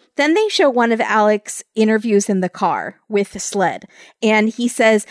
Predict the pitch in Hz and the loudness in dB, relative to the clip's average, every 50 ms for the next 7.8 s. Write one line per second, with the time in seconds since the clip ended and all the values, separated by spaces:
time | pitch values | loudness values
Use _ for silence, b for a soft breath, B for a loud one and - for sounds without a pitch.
0 | B B B 233 240 - - 294 269 247 302 311 285 - - 294 262 247 226 214 | B B B -4 -2 -2 -2 -2 0 0 -2 -4 -8 -6 -2 0 0 2 2 2
1 | 208 214 226 - 247 214 220 208 196 - - 208 202 208 226 240 240 254 254 - | 2 2 2 0 -2 -2 -2 -2 -2 0 0 0 0 0 0 0 0 0 0 -2
2 | 208 208 - - 208 202 - - 196 175 - - - 226 233 262 320 - - - | -2 -2 -2 -2 -4 -4 -2 -2 -2 -2 -2 -2 -2 0 0 0 0 -2 -6 -12
3 | B B B B B - 247 240 233 240 226 - 247 247 254 240 240 240 226 226 | B B B B B -2 0 2 2 0 0 0 0 0 0 2 2 2 2 2
4 | 208 190 196 - - 214 185 185 - - 165 143 - - - _ _ _ _ _ | 0 0 -2 -4 -2 0 0 0 -2 -4 -10 -12 -12 -14 -16 _ _ _ _ _
5 | _ _ _ _ _ _ _ _ _ _ - 226 208 208 202 202 - - 196 190 | _ _ _ _ _ _ _ _ _ _ -4 -2 0 0 -2 -2 -2 -2 -2 0
6 | 214 196 190 202 185 196 196 196 196 208 202 - 208 190 185 190 185 185 175 180 | -2 -2 -2 -2 0 2 2 4 4 2 0 0 -2 -2 -2 -2 -2 -2 -2 -4
7 | - - 190 - - 185 - 214 190 185 180 - - - - | -4 -4 -4 -4 -6 -6 -4 -2 -2 -2 -4 -6 -8 -12 -12